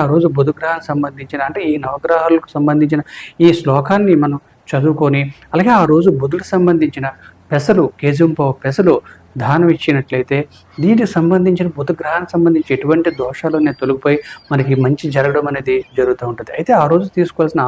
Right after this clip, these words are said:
ఆహార నియమాలు కూడా చూసుకున్నట్లయితే ఆ రోజు సాధ్యమైనంత వరకు కూడా కొంచెం అంటే కలర్స్లో చూసుకున్నట్లయితే కొంచెం పసుపు రంగుని అవాయిడ్ చేయడం చేయండి. అలాగే కొంచెం పసుపు రంగు ఉన్న ఏవైనా ఉన్నట్లయితే వాటికి సంబంధించిన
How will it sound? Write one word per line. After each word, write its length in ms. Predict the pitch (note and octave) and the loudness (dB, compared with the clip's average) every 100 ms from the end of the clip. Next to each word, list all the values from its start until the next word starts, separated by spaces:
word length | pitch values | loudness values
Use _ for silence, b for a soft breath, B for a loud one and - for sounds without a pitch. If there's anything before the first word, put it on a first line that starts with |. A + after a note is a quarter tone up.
| C3+ | -2
ఆహార 180 | E3+ E3 | -4 -4
నియమాలు 300 | D3+ D#3 D3+ C#3 | -2 0 -2 -4
కూడా 120 | C3+ | -8
చూసుకున్నట్లయితే 680 | C3+ B2+ C3 B2 B2+ A#2+ D#3 E3+ B B B - E3 | -8 -6 -4 -4 -2 -2 2 0 B B B -2 2
ఆ 40 | F#3+ | 2
రోజు 140 | G3+ F#3 | 2 0
సాధ్యమైనంత 460 | E3 D3 E3+ E3+ F3+ | 0 2 0 0 -2
వరకు 120 | - | 0
కూడా 120 | E3 E3 D#3+ | 2 2 0
కొంచెం 200 | D#3+ D#3+ | 0 0
అంటే 120 | D3+ E3+ D#3 | -2 -2 0
కలర్స్లో 420 | E3+ F3 F#3 F3 E3 | 0 2 2 0 0
చూసుకున్నట్లయితే 500 | D3 D#3+ D3+ D3+ D#3 | -6 -4 -2 -2 -4
కొంచెం 180 | D#3 D3 C#3 | -6 -6 -6
పసుపు 240 | C3+ D#3+ | -6 -2
రంగుని 240 | E3 D#3 C3+ | 0 0 -2
అవాయిడ్ 240 | B2 C#3 C#3 | -4 -6 -4
చేయడం 220 | C3+ C3+ C3 | -4 -4 -4
చేయండి. 380 | C3+ B2+ C3 B2+ B2+ B B B | 0 0 0 -2 -4 B B B
అలాగే 200 | D3 E3+ E3 | 0 0 2
కొంచెం 220 | E3 E3 - | 0 0 -2
పసుపు 280 | C#3 - E3+ E3+ | -6 -6 0 2
రంగు 240 | E3+ D#3+ D3+ | 4 4 2
ఉన్న 200 | D3 C#3+ - _ - | 2 -2 -6 _ -6
ఏవైనా 300 | C#3+ D3+ D#3 D3+ | 0 0 0 0
ఉన్నట్లయితే 440 | D3 C#3+ C#3+ C#3 D3 C#3+ b b - | -2 -2 -4 -2 -4 -4 b b -4
వాటికి 180 | D#3 D#3+ | -4 0
సంబంధించిన 420 | D3+ D#3+ D#3+ D3+ | 2 2 2 -2